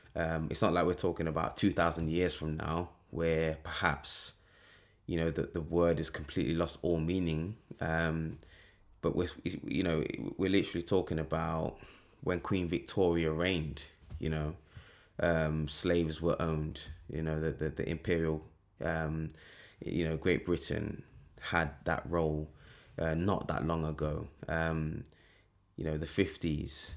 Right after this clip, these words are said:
you know, the forties, the sixties, um, the kind of racism that was experienced on the streets, in schools, overtly, you know, um,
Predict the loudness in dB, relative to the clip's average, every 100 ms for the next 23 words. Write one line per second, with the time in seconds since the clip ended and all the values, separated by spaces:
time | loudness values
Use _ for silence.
0 | -10 -8 -6 -2 0 0 0 -6 -4 -2
1 | -2 -4 -4 -2 -2 -6 -12 -14 _ -10
2 | -4 -2 -2 -2 -2 -4 -10 -20 _ -14
3 | -4 0 2 2 0 -2 -4 -4 -4 -4
4 | -4 -4 -4 -4 -6 -8 -6 -4 -2 0
5 | 0 -4 -6 -10 -8 -6 -6 -2 0 0
6 | 0 -4 -12 -14 -20 -20 -20 -20 -12 0
7 | 2 4 4 4 4 2 -2 -4 -8 -10
8 | -6 -4 -4 -4 -8 -6 -4 -2 -2 -2
9 | -4 -6